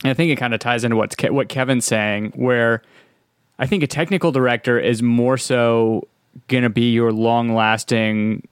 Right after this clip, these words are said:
legacy type job at a, in charge of a federation,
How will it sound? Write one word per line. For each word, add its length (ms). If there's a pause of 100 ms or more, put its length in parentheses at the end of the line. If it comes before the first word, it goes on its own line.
(260)
legacy 440
type 360 (480)
job 500 (120)
at 160
a, 280 (420)
in 140
charge 260
of 60
a 40
federation, 640